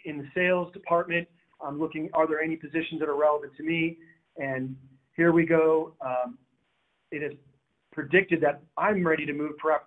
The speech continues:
to a director of sales role. And so I can drill into that, look at those particular jobs or job, or even look at other jobs that might be of interest to me, my applications, my referrals. So I can take a resume, upload it. There may be hundreds of openings.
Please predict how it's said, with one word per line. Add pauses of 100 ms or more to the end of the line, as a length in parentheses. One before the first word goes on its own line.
to
a
director
of
sales
role. (480)
And
so
I
can
drill
into
that, (360)
look
at
those
particular
jobs (360)
or (100)
job,
or
even
look
at (160)
other
jobs (320)
that
might
be
of
interest
to
me, (420)
my
applications, (160)
my
referrals. (400)
So
I
can (140)
take
a
resume,
upload
it. (560)
There
may
be
hundreds
of
openings.